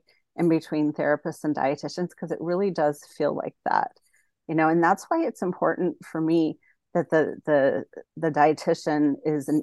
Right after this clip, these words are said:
eating disorder dietitian, that they specialize in eating disorders. That's, it's not like one of the fifteen things that they do, you know, that it's, it's really their specialty, 'cause they get, and they've gotten the specialized training, and it's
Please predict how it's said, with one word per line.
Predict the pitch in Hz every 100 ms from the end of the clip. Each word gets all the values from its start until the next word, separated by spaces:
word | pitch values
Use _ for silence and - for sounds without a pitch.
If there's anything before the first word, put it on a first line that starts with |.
| -
eating | 160 156 156
disorder | 156 - 151 143 143
dietitian, | 131 - - 143 - - - 151
that | 147 -
they |
specialize | 165 - - 240 - 175 - 143 151 - - _ _ _
in | 160 156
eating | 147 165 165
disorders. | 143 - 151 139 165 131 - - _ -
That's, | 143 135 - - -
it's | 151 -
not | 160 -
like | 151 147 - _ _
one | 156 160 160
of | 156 135
the | 147 143 143 _ _ _ _ _ _ _ -
fifteen | 185 175 - 160 151
things | 151 147 135
that | 143
they | - 135
do, | 143 190 160 131 170 _ - _ _
you | 151
know, | 160
that | 139 151
it's, | 156 - -
it's | 151 -
really | 156 156
their | 143 139
specialty, | - 175 - - - 170
'cause | - -
they | 160
get, | 135 151 - -
and | 156
they've | 143 135
gotten | 165 147 151
the | 147
specialized | - 147 - 139 135 139 -
training, | - 156 151 147 139 -
and | 143
it's | 139 - -